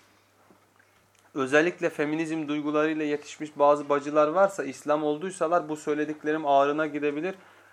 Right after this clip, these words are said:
Ee, ben Allah'ın rızasının peşindeyim. Herkesin bir fıtratı var.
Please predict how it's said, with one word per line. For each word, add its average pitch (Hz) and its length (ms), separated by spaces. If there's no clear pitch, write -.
Ee, 120 300
ben 160 140
Allah'ın 156 420
rızasının 151 500
peşindeyim. 143 560
Herkesin 180 520
bir 165 60
fıtratı 131 500
var. 98 200